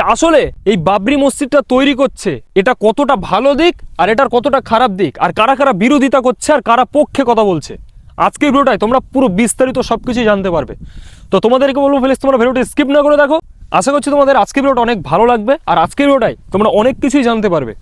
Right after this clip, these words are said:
তো চলো আজকের ভিডিওটা শুরু করা যাক। তো গাইস, এই যে সবাই কিন্তু বলছে যে বাবরি মসজিদটা তৈরি করছে হুমায়ুন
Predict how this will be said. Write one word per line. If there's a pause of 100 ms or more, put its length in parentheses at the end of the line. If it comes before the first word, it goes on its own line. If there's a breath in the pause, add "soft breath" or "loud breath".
তো (120)
চলো (540)
আজকের
ভিডিওটা (340)
শুরু
করা
যাক। (640)
তো
গাইস, (100)
এই
যে (160)
সবাই
কিন্তু (160)
বলছে (140)
যে (140)
বাবরি
মসজিদটা (140)
তৈরি
করছে (280)
হুমায়ুন